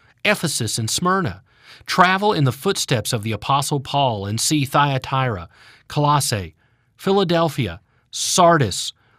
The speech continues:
Laodicea, and much, much more. Registration is now open for both of these tours, but space is limited and the tours are expected to fill up pretty fast.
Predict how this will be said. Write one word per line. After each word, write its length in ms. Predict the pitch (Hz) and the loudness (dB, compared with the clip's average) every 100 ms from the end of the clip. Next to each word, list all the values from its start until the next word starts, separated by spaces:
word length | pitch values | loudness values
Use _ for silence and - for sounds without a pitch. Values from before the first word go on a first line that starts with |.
| _ | _
Laodicea, 760 | 143 185 175 151 147 - 147 113 | 2 4 4 2 0 2 0 0
and 220 | 127 117 | 0 0
much, 480 | 117 139 151 - - _ | 2 0 -2 -6 -10 _
much 600 | 104 107 139 180 185 - | -8 -2 2 2 2 -2
more. 320 | 131 120 87 - _ _ - - - | -2 -2 -4 -14 _ _ -20 -20 -2
Registration 680 | 165 190 180 - 185 190 185 | 2 2 2 0 0 0 -2
is 140 | 156 127 | 0 2
now 240 | 156 156 | 0 2
open 300 | 151 156 165 | 0 0 -2
for 120 | 147 | -2
both 360 | 123 156 202 208 | 0 2 2 2
of 80 | 147 | 0
these 200 | 127 - | -2 -2
tours, 480 | 135 113 117 147 - - - - | -2 -2 -2 -6 -12 -16 -14 -2
but 160 | 160 | 0
space 480 | - - 175 202 - | 0 -2 0 0 -2
is 140 | 240 | -2
limited 460 | 190 185 165 165 190 | 0 2 2 0 -2
and 280 | 151 175 190 | -2 -2 -2
the 60 | |
tours 400 | 175 190 180 175 | -2 -2 0 2
are 140 | 160 160 | 2 2
expected 600 | 139 - - 220 - 123 | 0 -6 -4 -6 -4 -6
to 60 | |
fill 220 | 120 143 123 | -2 -2 -2
up 160 | - | -4
pretty 180 | - 110 | -6 -6
fast. 540 | - 120 85 - - | -6 -8 -6 -10 -12